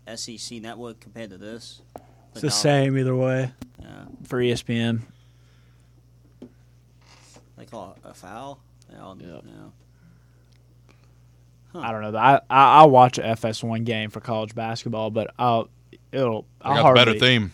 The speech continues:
Speaker 3: They
Speaker 2: yeah.
Speaker 3: got round ball rock.
Speaker 2: I'll hardly ever watch a F S one game for college football, though. Like, hardly,
Speaker 3: That's
Speaker 2: unless it's, like, a great game.
Speaker 3: Yeah, I mean, it's pretty bad. UConn has pulled within eight.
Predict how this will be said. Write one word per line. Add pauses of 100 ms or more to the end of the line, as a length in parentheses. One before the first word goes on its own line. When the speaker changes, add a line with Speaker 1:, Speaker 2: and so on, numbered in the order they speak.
Speaker 3:
They
Speaker 2:
yeah.
Speaker 3:
got
round
ball
rock. (200)
Speaker 2:
I'll
hardly
ever
watch
a
F
S
one
game
for
college
football,
though. (540)
Like, (100)
hardly,
Speaker 3:
That's
Speaker 2:
unless
it's,
like,
a
great
game.
Speaker 3:
Yeah,
I
mean,
it's (360)
pretty
bad. (2250)
UConn
has
pulled
within
eight.